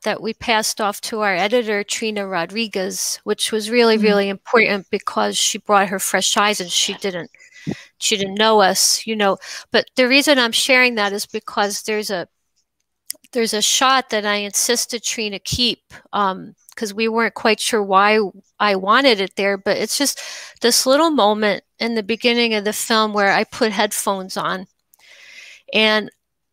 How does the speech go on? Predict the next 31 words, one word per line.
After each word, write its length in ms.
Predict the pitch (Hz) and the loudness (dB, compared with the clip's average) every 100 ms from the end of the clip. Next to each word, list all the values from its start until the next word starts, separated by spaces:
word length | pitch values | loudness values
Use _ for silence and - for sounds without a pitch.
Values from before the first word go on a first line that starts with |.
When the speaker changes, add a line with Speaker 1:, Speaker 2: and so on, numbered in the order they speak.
| _ | _
Speaker 1:
I 100 | 233 | -2
realized 580 | 240 240 277 294 277 262 | 0 2 4 6 4 2
later 340 | 240 247 247 233 | 2 2 2 2
why 260 | 220 208 | 2 2
I 40 | 202 | 0
fought 380 | - 220 214 - | -2 2 2 0
for 200 | - 214 | -8 -6
that 240 | 202 190 | -4 -4
image 380 | 226 226 208 - | -4 -6 -6 -6
to 120 | - | -4
stay 720 | - - 247 240 208 190 185 - _ _ _ - | -4 -2 0 2 2 0 -4 -12 _ _ _ -10
was 220 | 214 208 | -8 -6
because 540 | - 220 - 220 214 | -8 -10 -6 -4 -4
it 80 | 190 | -4
was 120 | 226 | -4
just 240 | - 277 - | -4 -2 -2
a, 200 | 202 - _ _ _ 208 | -2 -4 _ _ _ -2
a 80 | |
subtle 440 | 226 - 285 294 302 | 0 4 4 6 4
moment, 800 | 247 214 220 220 208 139 - - - | 4 2 2 0 -2 -2 -2 -2 -4
you 100 | 226 | -6
know, 300 | 214 190 151 _ | -2 -4 -6 _
a, 180 | - 220 - _ _ _ _ _ _ | -6 -6 -6 _ _ _ _ _ _
a 60 | 240 | -4
call 300 | - 254 240 | 2 4 6
out 180 | 247 233 | 4 2
to 100 | - | -2
my 180 | 226 208 | -2 -2
fellow 540 | - - 208 214 214 | 0 2 4 4 2
white 320 | 208 214 208 - | 0 0 0 0
women 420 | 220 202 202 | -4 -2 -2